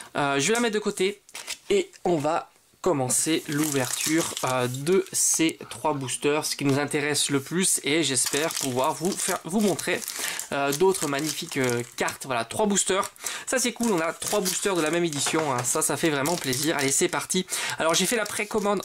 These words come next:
encore une fois, euh, des trois Pokébox qui vont sortir, euh, fin février, et d'aussi, euh, du, euh,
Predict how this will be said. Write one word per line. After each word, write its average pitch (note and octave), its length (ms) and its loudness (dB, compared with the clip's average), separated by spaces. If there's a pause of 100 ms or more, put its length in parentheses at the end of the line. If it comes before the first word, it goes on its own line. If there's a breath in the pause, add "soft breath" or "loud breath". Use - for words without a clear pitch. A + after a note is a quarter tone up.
encore G#3 320 2
une E3+ 100 2
fois, F3+ 300 0 (420 loud breath)
euh, C#3+ 340 0
des D#3 220 2
trois E3+ 300 0
Pokébox E3 720 0
qui D#3+ 100 -2
vont D3+ 140 0
sortir, D#3 500 0
euh, B2+ 260 0
fin - 600 0
février, C#3+ 640 2 (520 loud breath)
et F3 200 2
d'aussi, D#3+ 640 0
euh, B2 400 2
du, D3 360 -2 (120)
euh, B2+ 880 0